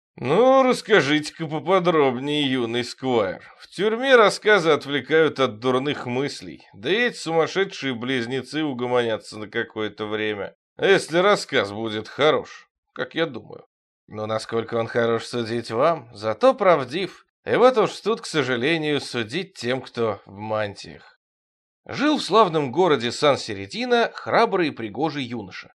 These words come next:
Я не хвалюсь, это в книжке так написано. По имени Брателло. Происходил он от богатых родителей и проводил дни свои с такими же молодыми бездельниками в залах для гимнастики и звездодромах,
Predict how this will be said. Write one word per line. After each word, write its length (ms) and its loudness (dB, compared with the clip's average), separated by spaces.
Я 160 -16
не 100 -10
хвалюсь, 460 -2
это 160 -6
в 40 -20
книжке 240 -6
так 160 -14
написано. 420 -12
По 140 -2
имени 600 0
Брателло. 760 -4
Происходил 580 2
он 80 2
от 120 -2
богатых 420 -4
родителей 680 -6
и 120 -6
проводил 500 4
дни 220 -4
свои 280 0
с 60 -6
такими 340 -4
же 140 -4
молодыми 420 -2
бездельниками 840 -4
в 100 -10
залах 340 8
для 100 -10
гимнастики 640 -2
и 220 -6
звездодромах, 800 -4